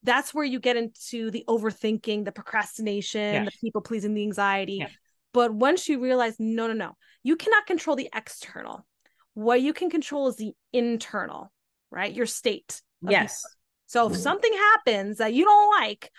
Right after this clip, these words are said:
Speaker 1: or someone does something that you don't like, how are you gonna respond to it? How, how is
Speaker 2: Right.
Speaker 1: your internal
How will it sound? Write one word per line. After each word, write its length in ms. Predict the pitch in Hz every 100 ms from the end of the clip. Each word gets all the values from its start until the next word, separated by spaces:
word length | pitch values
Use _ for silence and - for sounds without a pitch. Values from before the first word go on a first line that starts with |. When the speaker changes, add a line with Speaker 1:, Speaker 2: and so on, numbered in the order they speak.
| -
Speaker 1:
or 100 | 202
someone 300 | - 285 381
does 200 | 415 427
something 220 | 359 311
that 140 | 269 214
you 160 | 294
don't 180 | 392 381 403
like, 280 | 294 233 - _ _ _ _ _
how 220 | - 294 349
are 60 |
you 120 | 359
gonna 360 | 330 320 285 - - -
respond 600 | 233 - 240 214 214 208
to 220 | - 69
it? 380 | 53 - - - _ _
How, 340 | - 262 277
how 200 | - 208
is 80 | 320
Speaker 2:
Right. 40 | 349
Speaker 1:
your 120 | -
internal 1000 | 285 277 262 - 285 269 262 247 233 226